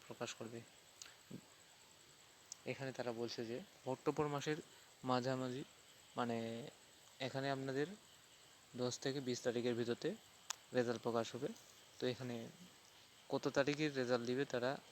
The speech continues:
কোনো নির্ধারিত ইয়ে নেই। তবে এখনও রেজাল্ট প্রকাশের আজকে যেহেতু দুইয়ে সেপ্টেম্বর, তাহলে, উম, আশা করা যায়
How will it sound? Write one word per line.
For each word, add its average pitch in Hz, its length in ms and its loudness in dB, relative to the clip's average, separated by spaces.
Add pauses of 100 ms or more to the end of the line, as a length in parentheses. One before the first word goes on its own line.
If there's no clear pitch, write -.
(240)
কোনো 135 120 -2
নির্ধারিত 120 500 0
ইয়ে 117 160 2
নেই। 131 220 -4 (880)
তবে 143 220 4
এখনও 120 600 0 (360)
রেজাল্ট 131 260 4
প্রকাশের 131 360 2
আজকে 123 240 2
যেহেতু 123 280 2
দুইয়ে 120 240 4
সেপ্টেম্বর, 117 480 0 (760)
তাহলে, 113 320 0 (1500)
উম, 123 520 -4 (260)
আশা 127 260 2
করা 123 180 4
যায় 127 220 2